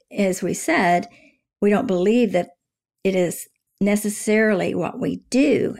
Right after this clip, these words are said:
as being the will of God. It is more about our heart. It's more about what we love. It's more about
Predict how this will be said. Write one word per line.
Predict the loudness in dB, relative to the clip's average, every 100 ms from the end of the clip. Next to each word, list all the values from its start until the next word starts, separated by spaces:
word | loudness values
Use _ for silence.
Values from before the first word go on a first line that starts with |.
| -4
as | -4 -4 -10 -20 _ _ _ -2
being | 0 0
the | -2
will | -4 -4 -6
of | -8
God. | -10 -8 -6 -8 -10 _ _ _ _ _
It | 0
is | 2 0 0
more | 0 0
about | -2 -4 -6 -8
our | -8
heart. | -8 -4 -2 -2 -6 -8
It's | -6 -4
more | -2 -2
about | -4 -6
what | -8 -4
we | -2
love. | 0 0 -4
It's | -8 -6
more | -4 -4
about | -6 -8